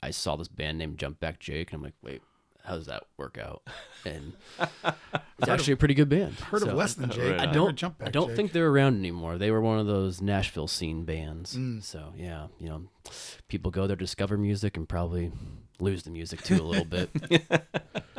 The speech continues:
Speaker 1: But no, it's great to have you both here. I'm glad that we are getting back to normal. Um,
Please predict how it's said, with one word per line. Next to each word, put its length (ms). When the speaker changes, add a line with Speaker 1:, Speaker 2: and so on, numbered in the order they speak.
Speaker 1:
But 200
no, 300
it's 260
great 200
to 80
have 120
you 100
both 260
here. 260
I'm 140
glad 240
that 100
we 160
are 140
getting 180
back 260
to 80
normal. 520
Um, 340